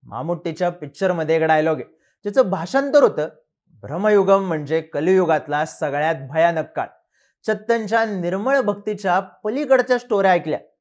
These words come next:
की कुणालाही वाटेल आपल्या आजूबाजूचं चित्र भ्रमयुगमसारखं black and white नाही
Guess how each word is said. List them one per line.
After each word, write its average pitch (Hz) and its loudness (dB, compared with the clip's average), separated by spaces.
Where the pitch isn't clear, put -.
की 247 -12
कुणालाही 240 2
वाटेल 180 2
आपल्या 240 -6
आजूबाजूचं 220 0
चित्र 151 -4
भ्रमयुगमसारखं 185 -4
black 185 -4
and 254 0
white 208 2
नाही - -14